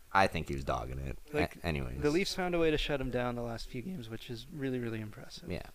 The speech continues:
Speaker 2: 'Cause I think that's the, I think there's only been a handful of times in his career that he's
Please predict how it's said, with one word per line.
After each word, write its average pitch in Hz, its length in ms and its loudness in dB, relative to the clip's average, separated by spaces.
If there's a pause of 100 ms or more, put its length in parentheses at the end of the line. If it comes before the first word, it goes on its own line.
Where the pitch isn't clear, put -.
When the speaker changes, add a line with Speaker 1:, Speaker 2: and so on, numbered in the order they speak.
(580)
Speaker 2:
'Cause 127 180 -4
I 135 120 -2
think 131 220 -4
that's 131 300 -2
the, 135 240 -4 (800)
I 131 40 -6
think 127 180 -4
there's 139 140 -4
only 135 140 -2
been 127 160 -2
a 117 60 0
handful 127 480 -4
of 107 100 -6
times 113 540 -8
in 143 40 -8
his 117 120 -6
career 120 340 -4
that 117 100 -2
he's 113 300 -4